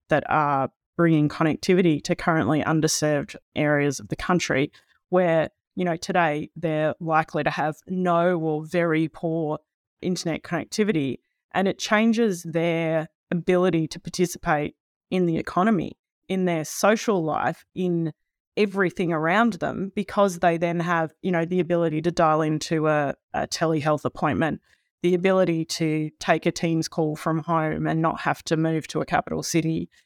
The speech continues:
you know, and there are such wide benefits from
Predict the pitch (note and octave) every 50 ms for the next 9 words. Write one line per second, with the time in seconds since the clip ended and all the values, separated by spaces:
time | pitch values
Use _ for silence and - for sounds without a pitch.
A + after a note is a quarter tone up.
0 | _ _ _ - F#3+ F#3+ F3 D#3+ - _ - G3 G3 G3 F#3 - _ _ _ _
1 | _ _ - F3 E3 G3+ G3 F#3+ F#3+ G3 F#3+ F#3 F#3 E3 - - _ _ _ _
2 | _ _ _ _ - - - A3+ G#3 - - - F#3+ E3+ E3+ E3 D#3+ E3 F3+ F3
3 | E3+ E3 E3+ - _ _ _ _ _ _ _ - F3+ E3+ F3+ F#3+ G3+ F#3+ - -
4 | F#3+ - - _ - - - - - F#3 E3+ D#3+ -